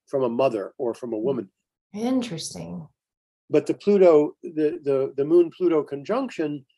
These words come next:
Speaker 1: it's just that the aspect is too intense emotionally. That's
Speaker 2: Okay.
Speaker 1: all.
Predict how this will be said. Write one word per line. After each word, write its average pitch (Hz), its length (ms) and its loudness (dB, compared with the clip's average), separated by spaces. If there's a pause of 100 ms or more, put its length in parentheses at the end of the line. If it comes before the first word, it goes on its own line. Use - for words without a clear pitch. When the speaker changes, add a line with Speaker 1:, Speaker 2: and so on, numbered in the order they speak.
(560)
Speaker 1:
it's 180 200 4
just - 280 0
that 147 160 -4
the 156 160 2
aspect 156 420 -4
is 123 140 -12
too 170 320 -4
intense 135 680 -10
emotionally. 113 680 -6 (480)
That's 190 180 -4
Speaker 2:
Okay. 160 80 -12
Speaker 1:
all. - 100 -18